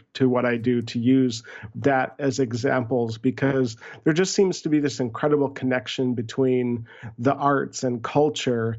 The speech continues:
and the psyche, and then how that, you can't really fake that. I mean, you can try, and you, you know, maybe some people get away with that, but it just seems deeply, intimately connected with the planetary symbolism.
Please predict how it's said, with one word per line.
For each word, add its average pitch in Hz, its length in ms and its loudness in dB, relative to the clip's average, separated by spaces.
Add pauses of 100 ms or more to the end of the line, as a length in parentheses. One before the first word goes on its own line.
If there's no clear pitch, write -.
(320)
and 135 360 2
the 120 80 -4
psyche, 127 760 0
and 127 260 -2
then 123 160 0
how 135 360 2
that, 123 560 -2 (260)
you 135 100 0
can't 175 280 0
really 139 240 2
fake 135 540 -2
that. 104 360 -6 (260)
I 135 60 0
mean, 143 140 6
you 139 80 0
can 135 180 -2
try, 131 360 0
and 120 220 -4
you, 117 160 -6 (140)
you 135 100 -2
know, 117 280 -2
maybe 131 280 2
some 127 200 -2
people 127 260 0
get 120 160 0
away 147 200 2
with 156 160 0
that, 117 220 -2
but 127 140 -4 (300)
it 139 180 0
just 160 260 0
seems 143 300 4
deeply, 131 600 2
intimately 135 680 0
connected 120 720 0
with 120 360 0
the 120 100 -2
planetary 120 720 -2
symbolism. 170 760 2